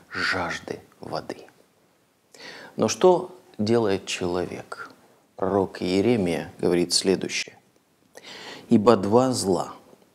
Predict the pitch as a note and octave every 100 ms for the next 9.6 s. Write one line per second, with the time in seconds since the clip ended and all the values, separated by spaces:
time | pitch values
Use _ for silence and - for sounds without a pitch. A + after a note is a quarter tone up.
0 | _ - F#2 F#2 F2 D#2+ D#2+ E2 E2 D#2
1 | - E2+ - - _ _ - G2+ F#2+ A2+
2 | G2+ - F#2+ - - F2+ - E2+ - F2
3 | F#2+ F2+ F2 E2 D#2+ - - - A2+ -
4 | E2+ - - - - - A#2+ C#3+ C#3+ -
5 | G2+ F#2 G2+ G2 A2 G2 F2+ F2 G#2 F#2+
6 | F2+ F2+ F2+ F2 - - - - - -
7 | _ - - - F#2+ G#2 G2+ G2+ - -
8 | - F2 F2 F2 E2+ D#2+ - - E2+ D#2+
9 | E2 - E2+ E2+ D#2+